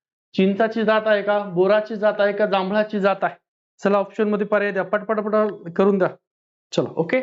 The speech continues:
ठीक आहे. <clears throat> तर कशाची जात आहे ती? आवळा. आवळा हे जे पीक आहे, याचं संशोधन केंद्र कोरडवाहू तुम्ही पाहिलं कुठं आहे? तर कांचन, कृष्णा, फ्रान्सिस आणि चकया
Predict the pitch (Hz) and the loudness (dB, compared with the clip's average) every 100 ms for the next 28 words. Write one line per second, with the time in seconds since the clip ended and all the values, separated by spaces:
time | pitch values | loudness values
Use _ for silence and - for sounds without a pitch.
0 | 262 - _ - - - - _ - - | -4 -16 _ 0 0 -4 -16 _ -4 -4
1 | 135 _ 185 175 214 240 233 233 226 240 | -10 _ -4 -2 -2 -2 0 0 0 -4
2 | 233 262 262 _ _ 151 156 165 131 - | -6 -8 -10 _ _ -2 2 2 0 -2
3 | - _ _ _ _ _ _ _ _ _ | -16 _ _ _ _ _ _ _ _ _
4 | _ _ - - _ - 156 190 196 196 | _ _ -20 -20 _ 0 2 2 0 -2
5 | 180 185 180 180 175 170 185 180 175 180 | -4 -4 -4 0 0 0 -2 -4 -4 -2
6 | 170 180 185 175 180 180 180 180 180 175 | 0 0 0 0 0 0 0 2 2 0
7 | 175 175 170 170 170 180 185 - _ _ | 2 2 0 -2 -2 -2 -2 -10 _ _
8 | _ - 196 196 - 196 208 226 233 233 | _ 0 0 0 -2 -2 -2 -2 -2 -4
9 | 226 202 202 220 220 220 226 208 202 214 | -4 -4 -2 0 0 0 0 0 -2 -4
10 | 208 214 214 214 214 202 | -2 0 2 0 2 0